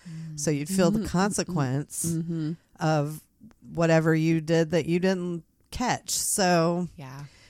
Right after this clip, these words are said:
Speaker 2: you know, I like the you're winning or learning <laughs> much better 'cause
Speaker 1: Mm-hmm.
Speaker 2: it's not a,
Speaker 3: It's
Speaker 2: you
Speaker 3: not
Speaker 2: know.
Speaker 3: a negative.
Speaker 2: Yes.
Speaker 1: Yeah.
Speaker 2: It's
Speaker 3: Yeah.
Speaker 2: n-,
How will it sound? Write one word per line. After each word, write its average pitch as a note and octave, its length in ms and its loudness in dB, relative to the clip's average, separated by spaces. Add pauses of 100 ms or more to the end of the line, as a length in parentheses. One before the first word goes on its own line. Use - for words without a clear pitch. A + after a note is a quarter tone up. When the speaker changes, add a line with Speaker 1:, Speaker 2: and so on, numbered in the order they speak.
(120)
Speaker 2:
you F3+ 140 0
know, E3 220 4
I F3+ 100 0
like E3+ 340 0
the D#3+ 300 0
you're E3 160 0
winning D3+ 720 -4
or D#3 160 -2
learning F3 640 0
<laughs> - 40 -20
much G#3 380 -6
better D#3+ 500 0
'cause F#3+ 220 0
Speaker 1:
Mm-hmm. F3 80 -2
Speaker 2:
it's - 160 -8
not D#3 220 -6
a, D3+ 280 -6 (1040)
Speaker 3:
It's E3 100 -4
Speaker 2:
you D#3+ 60 0
Speaker 3:
not E3 120 4
Speaker 2:
know. D#3 60 4
Speaker 3:
a D3+ 40 2
negative. D3 600 -2
Speaker 2:
Yes. - 540 -4
Speaker 1:
Yeah. F3 180 -12 (200)
Speaker 2:
It's - 100 -12
Speaker 3:
Yeah. - 120 -6
Speaker 2:
n-, D#3+ 140 -10